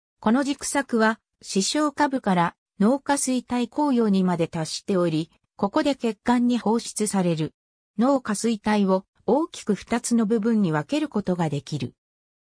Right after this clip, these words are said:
主に前下方にある部分は、先性下垂体と呼ばれ、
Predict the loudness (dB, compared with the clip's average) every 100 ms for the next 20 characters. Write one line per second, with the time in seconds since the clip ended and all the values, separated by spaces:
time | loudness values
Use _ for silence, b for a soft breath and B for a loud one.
0 | _ -2 2 2 2 2 0 0 -2 0
1 | 2 2 2 2 0 2 2 2 0 -2
2 | -4 _ _ -2 -2 -2 -2 -2 -2 -4
3 | -2 -2 0 -2 0 0 2 2 2 0